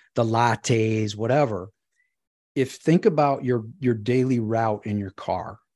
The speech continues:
If you drive to work, if you're driving to the salon, wherever you might be headed,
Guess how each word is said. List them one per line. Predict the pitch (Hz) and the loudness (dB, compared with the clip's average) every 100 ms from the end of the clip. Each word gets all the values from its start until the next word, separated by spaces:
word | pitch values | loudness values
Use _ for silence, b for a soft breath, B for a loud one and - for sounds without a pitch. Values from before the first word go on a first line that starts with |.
| _ _ - | _ _ -16
If | 104 113 | -10 -8
you | |
drive | 104 113 123 135 | -4 2 2 2
to | 139 | 0
work, | 117 113 113 110 104 | -2 0 0 -2 -4
if | 110 - | -8 -6
you're | 107 | -6
driving | 107 107 117 117 113 | -2 2 2 2 -2
to | 113 | -2
the | 113 107 | -4 -6
salon, | - - 113 107 107 110 107 107 | -8 -6 -4 -2 -2 -2 -2 0
wherever | 107 120 160 180 | 2 6 6 6
you | 156 147 | 6 6
might | 135 131 127 | 6 4 0
be | 127 | -6
headed, | 101 117 123 113 104 98 | -4 -2 -2 0 -4 -8